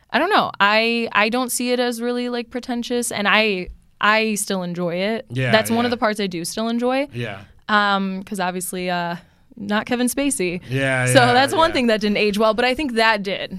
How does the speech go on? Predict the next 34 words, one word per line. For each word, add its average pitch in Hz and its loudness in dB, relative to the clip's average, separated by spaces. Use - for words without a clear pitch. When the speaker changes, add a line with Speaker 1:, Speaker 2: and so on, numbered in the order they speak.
Speaker 1:
That, 123 -6
Speaker 2:
Yeah. 127 2
Speaker 1:
that 175 -4
did. - -12
Speaker 2:
And, 170 2
um, 156 0
yeah, 160 2
let's 214 -4
talk 285 -2
about 185 2
Le-, 160 0
Lester 139 -4
Burnham 127 -2
just - 0
Speaker 1:
Yeah. 139 -2
Speaker 2:
as 151 2
a 151 -2
character. 123 -2
Like, 104 -8
Speaker 1:
Mm-hmm. 143 0
Speaker 2:
um, 127 -6
he's 185 -6
kind 190 -4
of, 180 -4
he's 175 -10
kind 180 -4
of, 175 -8
he's 151 -6
really 156 0
a - -10
shitty 120 -6
person. 92 -8
Uh, 104 -10
he's, 127 0